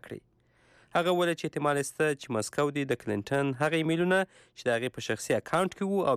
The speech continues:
بیا پاک سوي وو، ساتلي وي. د کلینټن کمپاین د ټرمپ د دغو څرګندونو په اړه ویلي دي چې دا به لومړی ځل وي چې د جمهور ریاست لپاره دي د یو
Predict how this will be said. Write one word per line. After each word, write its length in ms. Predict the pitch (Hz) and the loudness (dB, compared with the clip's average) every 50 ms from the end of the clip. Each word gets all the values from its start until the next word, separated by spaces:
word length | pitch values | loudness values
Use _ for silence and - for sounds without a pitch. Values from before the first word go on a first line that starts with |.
| 113 | 2
بیا 80 | 120 117 - - | 0 0 2 0
پاک 160 | 107 107 - - | -2 -2 -2 -4
سوي 120 | - - 104 98 | -4 -2 0 2
وو، 160 | 104 214 214 196 - | 2 2 2 2 2
ساتلي 400 | 180 175 - 214 190 139 110 104 98 | 0 0 0 0 -2 -2 -4 -8 -10
وي. 80 | - - _ _ _ _ _ _ _ - - - - - - _ 156 165 | -14 -16 _ _ _ _ _ _ _ -20 -20 -20 -20 -20 -12 _ 2 2
د 100 | 165 - 175 | 2 4 0
کلینټن 340 | 180 175 - 190 180 165 - - | 0 0 0 0 -2 -2 -2 -2
کمپاین 600 | 175 170 160 - - 170 165 165 165 165 165 160 156 139 131 131 135 | -2 -2 -2 -2 0 0 2 2 0 0 -2 -2 -4 -6 -2 2 2
د 140 | 135 131 131 - - - | 4 4 2 -2 -6 -2
ټرمپ 320 | - 185 170 156 131 - | 0 0 0 0 -2 -2
د 80 | 113 127 | -2 -2
دغو 160 | 120 123 - - | -2 -2 -2 -2
څرګندونو 500 | 113 120 117 107 120 127 139 135 123 - | -2 0 0 0 2 2 2 0 0 2
په 80 | 120 113 | 2 2
اړه 160 | 110 104 110 | 2 2 0
ویلي 240 | 139 170 196 190 175 202 | 0 0 0 0 2 0
دي 80 | 208 208 | 0 0
چې 340 | - - _ _ _ - - - 120 | -2 -6 _ _ _ -6 -2 0 0
دا 60 | 113 113 | 2 2
به 80 | 107 104 | 0 -2
لومړی 260 | 104 101 104 107 104 92 - | 0 0 0 0 0 2 2
ځل 180 | 160 175 165 165 | 2 2 2 0
وي 160 | 180 180 180 180 170 - | 0 0 0 0 -2 -4
چې 320 | - - 160 165 160 147 139 | -4 -2 0 0 0 0 0
د 100 | - 131 | 0 0
جمهور 300 | 123 131 180 170 165 143 | 2 2 0 0 2 0
ریاست 340 | 123 - - 127 - - 120 | 0 2 0 -4 -2 -2 -2
لپاره 340 | 110 - 135 135 135 131 139 | 0 2 2 2 0 0 0
دي 80 | 147 147 139 123 113 | -2 -2 0 2 2
د 100 | 113 110 | 2 2
یو 80 | 110 | 2